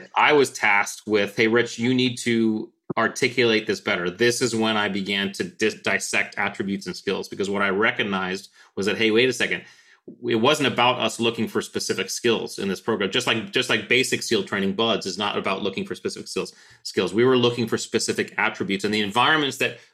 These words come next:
looked like it was skills training was in fact attribute assessments, right? We were seeing if the, if the,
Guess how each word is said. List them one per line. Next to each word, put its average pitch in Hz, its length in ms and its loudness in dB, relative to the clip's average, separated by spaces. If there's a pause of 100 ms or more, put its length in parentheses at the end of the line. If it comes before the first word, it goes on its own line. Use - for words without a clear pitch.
looked 151 280 2
like 139 240 2
it 139 100 -2
was 123 160 0
skills 196 320 4
training 107 480 -2 (320)
was 135 260 4
in 135 120 2
fact 127 600 -2 (120)
attribute 117 800 0 (180)
assessments, - 600 -4
right? 98 240 0
We 110 80 2
were 107 100 2
seeing 143 360 0
if 120 140 -4
the, 104 240 -4
if 113 140 0
the, 110 240 0